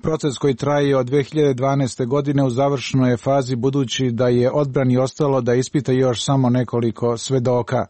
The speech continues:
S višednevnim iskazom je počeo patolog Zoran Stanković, koji se bavi analizom izveštaja o prijedorskoj masovnoj grobnici Tomašica, kao i o grobnicama nastalim nakon streljanja ljudi iz Srebrenice, javlja Goran Jungwirth.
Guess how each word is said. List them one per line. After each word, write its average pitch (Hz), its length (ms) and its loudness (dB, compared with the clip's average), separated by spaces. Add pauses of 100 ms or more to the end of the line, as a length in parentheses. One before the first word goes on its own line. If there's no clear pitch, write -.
(540)
S - 80 -8
višednevnim 135 540 2
iskazom 147 440 0
je 139 100 0
počeo 143 360 -2
patolog 139 440 -2
Zoran 117 280 0
Stanković, 135 580 0
koji 127 160 0
se 131 140 -2
bavi 131 280 0
analizom 127 540 0
izveštaja 135 560 0
o 120 40 -2
prijedorskoj 123 680 0
masovnoj 113 540 2
grobnici 120 440 0
Tomašica, 131 600 0 (440)
kao 185 200 2
i 170 80 4
o 156 80 2
grobnicama 135 600 0
nastalim 127 600 0
nakon 120 360 0
streljanja 123 520 0
ljudi 113 380 0 (100)
iz 127 180 -4
Srebrenice, 120 680 0 (520)
javlja 127 540 2
Goran 120 360 0
Jungwirth. 113 640 0